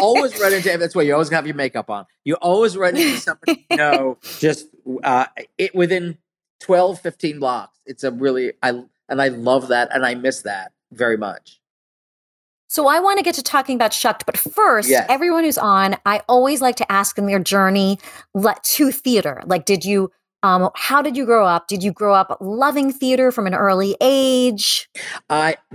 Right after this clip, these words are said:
Speaker 1: I grew up loving, theater was always my, my passion, my heart. So I've told this story before. My mother, when I was, when she was
Speaker 2: Mm-hmm.
Speaker 1: nineteen, was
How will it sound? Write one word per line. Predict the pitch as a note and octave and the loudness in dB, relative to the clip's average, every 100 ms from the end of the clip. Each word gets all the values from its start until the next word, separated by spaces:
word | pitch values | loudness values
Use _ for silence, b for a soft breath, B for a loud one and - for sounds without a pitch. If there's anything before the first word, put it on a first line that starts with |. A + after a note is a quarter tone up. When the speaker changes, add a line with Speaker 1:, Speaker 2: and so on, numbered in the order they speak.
| - - | -16 -4
Speaker 1:
I | D3+ | -2
grew | C#3 C#3+ | 2 0
up | A#2 | 0
loving, | A#2 B2 B2+ B2 A2 A2+ _ | -2 2 2 0 -4 -10 _
theater | E3 D3+ | -2 0
was | C3 A2+ | 0 0
always | A2+ A2+ G#2 | 0 0 -2
my, | G#2 G2+ _ | -6 -8 _
my | A2 G#2+ G2+ | -10 -8 -8
passion, | - - B2+ - A2 G#2 G2 | -4 -2 -2 -2 -6 -6 -10
my | - G2+ | -10 -8
heart. | F#2+ - A2 G2 - - _ _ _ _ _ | -8 -6 -4 -4 -8 -16 _ _ _ _ _
So | F3+ D3 D3 | 0 0 0
I've | D3+ D3+ | -4 -2
told | A3 G3+ | 0 0
this | F#3 | -2
story | - D3+ | 0 0
before. | D3 - D3+ | 0 -2 -2
My | C#3 C#3+ C#3 | -2 -2 -2
mother, | C3+ C3+ C#3+ E3 D3 G#2 F#2 F#2+ - | -2 -2 0 0 0 -4 -4 -12 -6
when | B2 | -4
I | A#2 | -2
was, | A2+ - _ | -4 -8 _
when | B2+ A#2+ | -2 -2
she | - - | -4 -12
was | F#3+ | -14
Speaker 2:
Mm-hmm. | F3+ - | -6 -2
Speaker 1:
nineteen, | C3+ C#3+ - C#3 A#2+ E2+ _ - B B _ | -2 -4 -10 -12 -12 -14 _ -12 B B _
was | C3+ C#3+ C#3 C3+ - | -2 2 2 0 -4